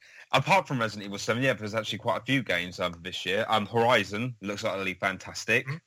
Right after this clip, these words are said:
Speaker 1: gorgeous looking game. Um, nice to see Guerrilla Games sort of cut the apron strings from Killzone, as it were.
Speaker 2: Yeah.
Speaker 1: So I'm looking forward to that. Um,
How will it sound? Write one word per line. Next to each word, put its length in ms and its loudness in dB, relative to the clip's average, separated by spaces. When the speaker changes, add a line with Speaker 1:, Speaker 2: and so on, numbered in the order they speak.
Speaker 1:
gorgeous 340 0
looking 300 -2
game. 460 4
Um, 340 4
nice 220 -2
to 80 -16
see 380 -4
Guerrilla 240 2
Games 400 -2
sort 320 -8
of 60 -16
cut 180 0
the 60 4
apron 360 4
strings 640 -6
from 160 -8
Killzone, 520 0
as 120 -6
it 80 -8
were. 280 0
Speaker 2:
Yeah. 120 4
Speaker 1:
So 80 10
I'm 60 4
looking 240 -12
forward 240 0
to 100 -10
that. 340 4
Um, 460 4